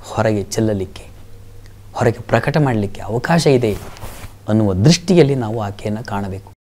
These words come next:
ವಸ್ತುತಃ ನಮ್ಮ ಮೂಲಾಧಾರ ಚಕ್ರ ಅಂತ ನಾನೇನಾಗಲೇ ಹೇಳಿದೆ, ಅದನ್ನ ಕುಲಕುಂಡ ಅಂತ ಕರೀತಾರೆ.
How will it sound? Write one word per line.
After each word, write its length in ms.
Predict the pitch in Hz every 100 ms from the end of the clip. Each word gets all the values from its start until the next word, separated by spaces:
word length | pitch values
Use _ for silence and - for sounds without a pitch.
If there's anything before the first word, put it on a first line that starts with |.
| _ _ _ _ _ - - - - - 113
ವಸ್ತುತಃ 580 | - 101 110 120 104 - - - - - -
ನಮ್ಮ 180 | 110 113
ಮೂಲಾಧಾರ 500 | 101 117 143 113 117
ಚಕ್ರ 300 | 104 - 117
ಅಂತ 180 | 107 107
ನಾನೇನಾಗಲೇ 600 | 104 95 107 101 95 110
ಹೇಳಿದೆ, 380 | 98 113 143 104 - - - - -
ಅದನ್ನ 240 | 139 160 120 90 120 - - -
ಕುಲಕುಂಡ 540 | 180 208 202 170 139
ಅಂತ 220 | 117 107
ಕರೀತಾರೆ. 480 | 123 - 95 87